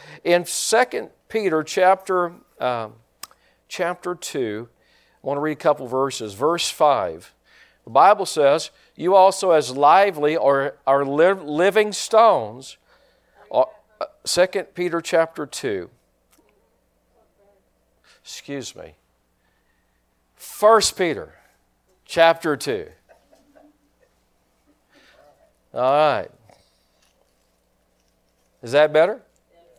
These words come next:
All right. Now, now, verse five, chapter two, verse five. "You also as lively stones or living stones are built up a spiritual house, a holy priesthood, to offer up spiritual sacrifices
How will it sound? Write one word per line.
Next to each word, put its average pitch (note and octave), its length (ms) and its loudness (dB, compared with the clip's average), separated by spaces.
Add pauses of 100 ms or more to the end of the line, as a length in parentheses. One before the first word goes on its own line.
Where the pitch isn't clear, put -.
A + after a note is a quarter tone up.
(120)
All A#2 100 -2
right. G#2 240 -6
Now, A#2+ 240 0
now, C#3 160 4
verse G3 260 2
five, E3 420 4 (280)
chapter E3 380 2
two, E3+ 60 -2
verse D#3 200 -2
five. B2 280 2 (500)
"You G3+ 160 2
also A3+ 360 6
as E3 180 0
lively G3+ 560 4
stones E3 420 2
or D#3+ 80 0
living G#3 320 2
stones E3 380 0
are D3+ 80 0
built F3+ 260 0
up F#3 180 2
a F3 140 0
spiritual G#3+ 600 -2
house, D3+ 420 4
a F3 180 0
holy G#3 800 0 (300)
priesthood, C3+ 960 -4 (680)
to G3+ 140 -2
offer G3 380 4
up F3+ 180 2
spiritual B3+ 760 0
sacrifices D#3 1200 0